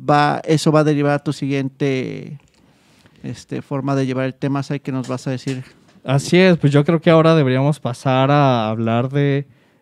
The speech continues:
Speaker 2: cómo hacer una, cómo utilizar bien el trabajo de alguien más para inspirarte y hacer tu, tu propia creación, ¿no?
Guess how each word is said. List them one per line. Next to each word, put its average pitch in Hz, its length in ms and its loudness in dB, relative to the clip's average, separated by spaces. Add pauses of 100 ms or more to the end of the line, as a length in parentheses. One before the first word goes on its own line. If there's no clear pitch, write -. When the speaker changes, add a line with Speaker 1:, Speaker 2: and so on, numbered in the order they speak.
(160)
Speaker 2:
cómo 151 520 4
hacer 127 720 -4
una, 113 800 -8
cómo 135 240 -4
utilizar 113 580 -4
bien 107 460 -4 (420)
el 101 300 -8
trabajo 110 360 -6
de 107 100 -4
alguien 104 280 -6
más 139 280 -4
para 110 300 -8
inspirarte 139 760 -6
y 127 80 -8
hacer 101 220 -14
tu, 110 200 -14 (120)
tu 98 300 -12
propia 107 300 -10
creación, 101 460 -10
¿no? 117 200 -8